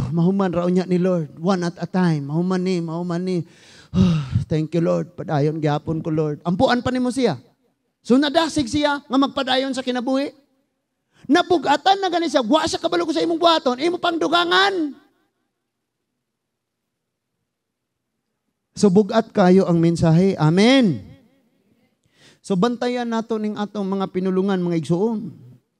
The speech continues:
Kay ngano man, mutuok ni sa kadasig nga gihatag ni Lord sa ato nga unta.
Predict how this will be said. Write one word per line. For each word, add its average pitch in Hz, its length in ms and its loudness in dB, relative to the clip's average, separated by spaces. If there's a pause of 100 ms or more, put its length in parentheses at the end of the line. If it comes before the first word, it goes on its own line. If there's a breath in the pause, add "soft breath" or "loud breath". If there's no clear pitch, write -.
(200)
Kay 143 160 0
ngano 185 240 4
man, 147 240 2 (1700)
mutuok 170 560 0
ni 170 160 4
sa 160 160 -4
kadasig 147 640 2 (1600)
nga 147 160 -10
gihatag 143 480 -4
ni 131 160 -6
Lord 135 320 -2
sa 127 80 -6
ato 127 160 -10
nga 123 240 -8
unta. 165 320 -8